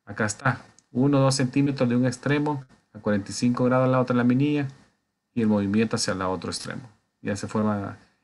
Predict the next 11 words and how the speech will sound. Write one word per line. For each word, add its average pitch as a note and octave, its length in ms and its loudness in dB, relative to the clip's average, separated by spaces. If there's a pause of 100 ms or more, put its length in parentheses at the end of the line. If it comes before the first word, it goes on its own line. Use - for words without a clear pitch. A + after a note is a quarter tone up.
esto C3+ 160 0
es C3+ 100 -2
para C3 120 0
formar, A#2+ 680 2 (240)
estos A#2 320 0
los, A2 400 0
las A2 220 0
smear C3+ 480 2
que A2 100 -4
se B2+ 100 -2
llama, B2+ 280 2